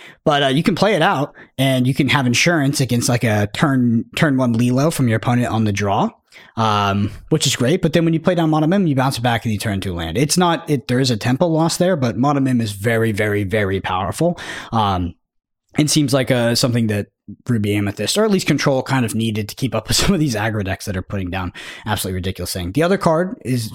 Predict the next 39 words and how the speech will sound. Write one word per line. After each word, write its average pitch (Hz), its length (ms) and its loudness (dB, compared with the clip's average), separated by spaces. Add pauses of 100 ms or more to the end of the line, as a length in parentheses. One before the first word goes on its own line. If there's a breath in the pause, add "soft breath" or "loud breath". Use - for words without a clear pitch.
particularly 147 380 0
inter-, 127 300 -2
interesting 123 360 -2
to 110 60 0
me 104 260 -2
is 107 100 -6
Merlin. 147 560 2
So - 140 0
Merlin 165 320 2
is 151 100 -2
the 143 80 0
two 190 200 0
three 147 200 0
four 156 240 0
cost 131 380 0
uninkable, 123 680 0 (380 loud breath)
uh, 113 280 2
that 113 140 0
quests 190 220 0
for 143 80 2
one, 120 200 2
but 110 100 0
it - 20 0
says 117 260 0
when 143 220 0
you 170 220 2
play 190 260 0
this 175 160 -2
character 147 400 -2
and 139 200 -2
when 120 120 0
he 120 80 0
leaves 160 340 0
play, 117 220 -2
you 110 100 0
may 110 120 0
draw 104 240 -2
a 92 60 -8
card. - 280 -8